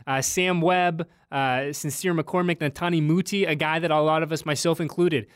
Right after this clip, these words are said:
thought was gonna make that first fifty-three man roster, uh, back on the practice squad. But really the one to me that I, I just wanna draw a little bit of attention to, and, like, let's be fair, right?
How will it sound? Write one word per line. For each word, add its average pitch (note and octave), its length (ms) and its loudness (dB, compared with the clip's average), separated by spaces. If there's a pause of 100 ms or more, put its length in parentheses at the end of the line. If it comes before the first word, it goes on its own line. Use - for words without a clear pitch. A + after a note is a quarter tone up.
(140)
thought D3+ 180 2
was C#3 100 2
gonna C#3+ 160 0
make C#3 180 -2
that B2+ 160 -2
first C#3+ 360 -2
fifty-three C3 460 -6
man B2 200 -4
roster, B2 460 -4 (240)
uh, A#2+ 120 -2
back C3 360 -4
on C3+ 100 -6
the B2 80 -4
practice A#2+ 400 -6
squad. A2 320 -6 (320)
But F3+ 180 0
really C#4 180 2
the G#3 120 2
one G#3 180 2
to F#3 140 -4
me D#3 340 0 (960)
that E3 320 2
I, E3 200 0
I D#3+ 40 2
just F#3 140 -2
wanna G3+ 180 2
draw E3 180 2
a D3+ 60 4
little G#3 220 2
bit E3 100 2
of B2 80 0
attention B2 380 -8
to, A#3 180 -2
and, F#3 280 0 (960)
like, F3+ 160 -2
let's G#3 140 -2
be F#3 140 -2
fair, G2+ 260 -4
right? A2+ 240 -4